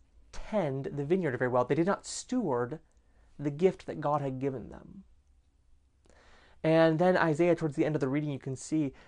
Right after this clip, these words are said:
very clearly, um, attaches that, that metaphor of, of,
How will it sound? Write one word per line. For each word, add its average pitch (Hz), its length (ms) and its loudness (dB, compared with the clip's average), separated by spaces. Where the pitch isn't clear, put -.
very 180 200 4
clearly, 196 640 0
um, 165 540 -12
attaches - 640 -6
that, - 480 -10
that 139 160 -6
metaphor 147 580 -2
of, 131 480 -6
of, 131 220 -10